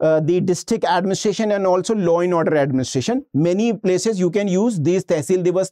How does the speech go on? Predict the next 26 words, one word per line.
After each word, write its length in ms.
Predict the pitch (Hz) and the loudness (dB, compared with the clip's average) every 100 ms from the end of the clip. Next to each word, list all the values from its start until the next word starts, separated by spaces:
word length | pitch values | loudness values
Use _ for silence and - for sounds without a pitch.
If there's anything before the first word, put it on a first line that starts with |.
| 143 | -2
थाना 180 | 143 160 | 0 0
दिवस। 320 | 139 123 - - - 151 | 0 0 -4 -16 -6 -2
यहाँ 160 | 165 | 0
पर 160 | 165 190 160 | 0 0 2
लोगों 260 | 185 208 | 2 2
की 120 | 208 240 | 0 -2
समस्याओं 540 | 175 165 - 190 202 | -2 -4 0 0 2
को 100 | 233 | -2
सुना 260 | - 170 170 | -2 -2 0
जाता 300 | - - 180 | 0 2 0
है, 140 | 269 - - - | -2 -8 -18 -4
एक 200 | 156 160 175 | -2 -2 -2
पर्चा, 340 | 160 - 202 - | -2 0 0 0
टोकन 320 | 175 175 196 | 0 0 0
दिया 180 | 190 202 | 2 2
जाता 260 | 190 170 233 | 0 0 0
है 80 | |
और 320 | 262 - 381 381 240 | 0 0 0 -2 -2
उसी 240 | 240 339 | 0 0
समय 360 | 247 196 156 110 _ _ _ - | 0 -2 -2 -4 _ _ _ -2
समस्याओं 440 | 190 175 202 190 | -2 0 0 0
को 140 | 180 233 | 0 0
सुलझाया 420 | 202 165 165 170 | 0 0 2 2
जाता 240 | 170 165 | 0 0
है 80 | 254 151 | -2 0
ज्यादातर। 520 | 170 139 127 107 | -2 0 -2 -4